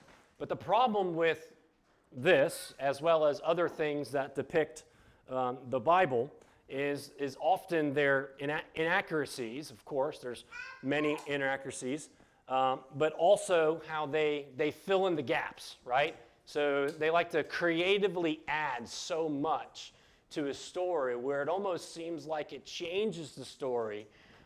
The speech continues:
uh, even theologically changes the story. Now, when we think about those movies, particularly about the Exodus, uh, what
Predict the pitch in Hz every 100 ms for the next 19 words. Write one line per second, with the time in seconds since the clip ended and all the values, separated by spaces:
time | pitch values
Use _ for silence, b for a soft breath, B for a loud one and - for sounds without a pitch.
0 | - 131 135 160 196 180 165 - 185 170
1 | 151 175 226 196 202 151 139 - 143 127
2 | 123 127 120 117 - b b b b 131
3 | 143 - 208 208 - - _ _ _ _
4 | _ _ _ _ _ - 160 160 160 -
5 | - - b b b 165 180 190 180 180
6 | - 247 233 196 190 - 190 170 160 170
7 | 151 143 - - 180 160 143 143 143 -
8 | 151 170 196 - 127 113 127 - b b
9 | b b b 143 147 151 170